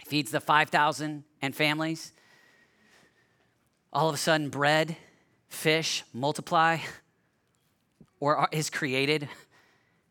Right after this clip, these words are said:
And if you're John, pulling back, talking to Peter, Bruh,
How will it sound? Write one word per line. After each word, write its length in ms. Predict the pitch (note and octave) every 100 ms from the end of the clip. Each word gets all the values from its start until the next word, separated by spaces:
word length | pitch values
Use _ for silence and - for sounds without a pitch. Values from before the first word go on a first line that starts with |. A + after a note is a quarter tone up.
| _ _ _ _ _ -
And 100 | B2+
if 100 | C#3+
you're 100 | A#2
John, 420 | D3 C#3 E3+ F3 _ _ _ _ _ _ _ _ _ _ _ _ _ -
pulling 240 | C#3+ C3+
back, 300 | B2+ C3+ C#3+ _ _ _ _ _ _ _ _ _ _ _ _ -
talking 180 | B2+
to 60 | C3+
Peter, 340 | C3 B2+ C3+ - _ _ _ _ _ _ _ _ _ _ _
Bruh, 160 | B2